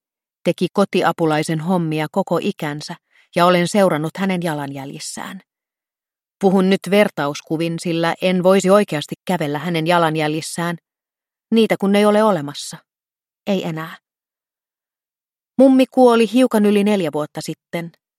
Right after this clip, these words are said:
kun olin kaksikymmentäviisi vuotta vanha, siis neljännes vuosisadan ikäinen, ja jo ennen sitä hän oli ehtinyt kävelynsä kävellä,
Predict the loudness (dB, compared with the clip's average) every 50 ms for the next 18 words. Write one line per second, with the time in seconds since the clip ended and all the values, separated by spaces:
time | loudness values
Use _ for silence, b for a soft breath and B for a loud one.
0 | _ _ 0 2 4 4 2 2 2 0 -2 -2 -2 -8 -6 -4 -6 -4 -4 -2
1 | -2 -2 -2 -2 -4 -6 -6 -6 -8 -6 -8 -6 -4 -4 -4 -6 -8 -10 -10 -12
2 | -12 _ _ _ _ _ _ _ -4 0 0 0 0 -2 -4 -4 0 2 2 2
3 | 2 0 -2 -6 -8 -10 -6 -4 -4 -4 -4 -6 -8 -6 -6 -6 -6 -8 -10 -8
4 | -6 -6 -6 -6 -6 -8 -10 -10 -14 _ _ _ _ _ _ _ _ _ _ _
5 | 0 0 4 4 4 4 4 4 2 4 4 2 2 2 0 0 0 2 2 2
6 | 2 2 2 2 2 2 0 -2 -2 -2 -2 -2 -2 -4 _ -2 0 0 0 0
7 | 0 -4 -6 -8 -12 -10 _ -2 -2 -2 -2 -4 -4 -4 -6 -10